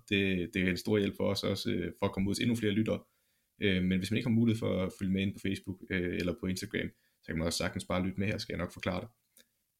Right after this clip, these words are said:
Det vi skal se på i dag, det er målet til et nul for Arsenal, fordi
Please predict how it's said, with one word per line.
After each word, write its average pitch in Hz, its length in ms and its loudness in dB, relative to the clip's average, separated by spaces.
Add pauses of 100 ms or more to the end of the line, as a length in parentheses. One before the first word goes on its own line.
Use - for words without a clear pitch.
Det 135 80 2
vi 135 40 0
skal 117 140 0
se 117 160 4
på 113 80 2
i 110 40 4
dag, 104 240 4
det 110 180 6
er 92 400 2
målet 117 260 2
til 110 80 0
et 110 80 0
nul 104 120 4
for 95 80 0
Arsenal, 92 400 0
fordi 92 380 -2